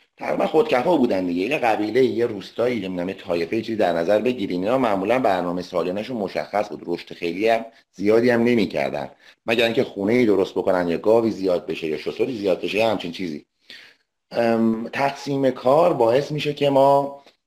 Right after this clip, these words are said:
پیچیده‌تر باشیم، بهره‌وریمون بره بالا و بقیه داستان‌ها، ام، و به همدیگه وابسته بشیم. یعنی من کالاهایی رو تولید می‌کنم که بقیه نیاز دارن و بقیه هم کالاهایی درست می‌کنن که من نیاز دارم.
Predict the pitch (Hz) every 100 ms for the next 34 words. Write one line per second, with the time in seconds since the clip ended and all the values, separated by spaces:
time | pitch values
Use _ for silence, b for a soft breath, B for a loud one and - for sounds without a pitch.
0 | _ - 117 117 107 110 135 139 131 135
1 | 135 120 95 92 87 98 127 135 131 123
2 | 123 120 110 95 87 117 147 151 - 113
3 | 104 117 131 151 B B B _ _ -
4 | 117 113 110 107 104 120 117 113 117 123
5 | 120 120 113 147 156 113 110 - 127 101
6 | - 71 87 101 120 123 123 107 92 87
7 | 117 127 101 104 120 135 135 135 135 120
8 | 98 90 95 107 123 131 131 - b b
9 | - 143 135 127 131 131 123 107 110 104
10 | 92 113 131 113 98 117 131 127 127 131
11 | 131 127 113 87 82 76 78